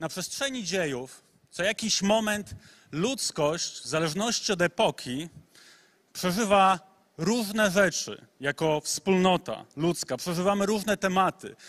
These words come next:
różne narracje, różne rzeczy gdzieś w duszy ludzkiej grają, a to wynika z tego, że stawiamy sobie w różnych momentach historii różne pytania dotyczące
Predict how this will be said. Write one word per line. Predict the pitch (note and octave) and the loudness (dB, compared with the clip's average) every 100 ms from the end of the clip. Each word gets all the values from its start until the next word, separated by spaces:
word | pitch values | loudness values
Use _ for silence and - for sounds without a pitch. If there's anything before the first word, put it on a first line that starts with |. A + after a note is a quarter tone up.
| - | -14
różne | D3 F#3+ F#3 G#3 | -2 -2 0 0
narracje, | G3 F#3+ F#3 F#3 E3 - A#2 G#2 - - - | 4 4 6 4 2 -2 -8 -10 -12 -20 -6
różne | D3+ A#3+ A#3 A#3 | 0 0 0 0
rzeczy | D#3+ G#3 A3 G#3+ G#3 G3+ - - C#3+ | 2 0 0 0 2 0 -4 -20 -12
gdzieś | C#3+ F#3 F3+ - | -2 0 2 -2
w | C#3+ | -6
duszy | C#3+ A3 - G3+ | -4 -4 -2 0
ludzkiej | G#3+ G#3+ - G#3 F#3 E3 | 0 -2 -4 -2 -2 -2
grają, | D#3 G3 F#3+ D#3+ D3+ E3 G3 F3 _ _ - - - _ | 4 6 6 6 2 2 -2 -8 _ _ -20 -20 -20 _
a | - | -6
to | A#3+ C4 | -4 -2
wynika | C#4 C4 A#3 | 0 0 0
z | - - | -2 0
tego, | B3+ G3 F#3+ | -2 2 0
że | E3 F#3 F3+ F#3 _ _ _ _ _ _ _ | 4 4 4 0 _ _ _ _ _ _ _
stawiamy | - - F#3+ B3 A#3+ | -8 0 0 0 -2
sobie | A#3+ G3+ G#3+ G3+ F#3 _ D3 | -4 0 2 2 0 _ -12
w | C#3+ | -4
różnych | A#3+ G#3+ A3+ A3 G#3 - - _ _ - | -2 -2 0 0 0 -2 -16 _ _ -4
momentach | F#3+ A#3 A#3 - | -2 0 0 0
historii | F3 - G3+ G3+ G#3 | -2 0 2 2 2
różne | A#3 G#3 A3 | 2 2 -2
pytania | - - G#3+ G3+ E3+ | -2 0 2 2 0
dotyczące | D#3+ F#3 F#3+ F#3+ F#3+ F3+ | -2 -4 -2 -2 0 0